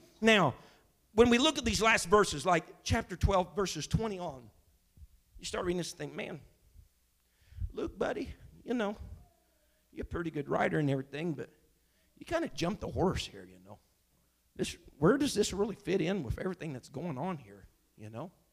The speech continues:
All right. I applaud your effort, but, <laughs> and we look at these last few verses, think, "Man, this is out of place." But in reality, I think they, they're placed quite well. Because in the beginning of the chapter,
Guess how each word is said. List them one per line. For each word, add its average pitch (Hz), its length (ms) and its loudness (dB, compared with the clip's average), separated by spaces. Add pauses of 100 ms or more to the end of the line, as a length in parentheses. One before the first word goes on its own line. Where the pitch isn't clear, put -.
(680)
All 143 140 -12
right. 202 120 -6 (1300)
I - 40 -20
applaud 160 380 0
your 117 120 -2
effort, 117 360 -4
but, 101 120 -14 (600)
<laughs> - 920 -16
and 180 100 -4
we 170 100 6
look 170 160 -4
at 165 60 -10
these 135 160 -6
last 143 240 0
few 120 100 -4
verses, 160 280 -2
think, 104 200 -14
"Man, 233 200 -8
this - 160 -8
is 101 200 -14
out 170 180 -6
of - 120 -16
place." 269 500 0
But - 260 -8 (500)
in 113 60 -10
reality, 220 420 -2
I 131 80 -2
think 165 300 -10
they, 131 240 -6 (220)
they're 156 120 -6
placed 151 440 2
quite - 280 -8
well. 180 360 -8 (640)
Because 196 320 2
in 196 100 0
the 160 80 2
beginning 302 540 2
of 139 80 2
the 127 80 -8
chapter, - 520 -12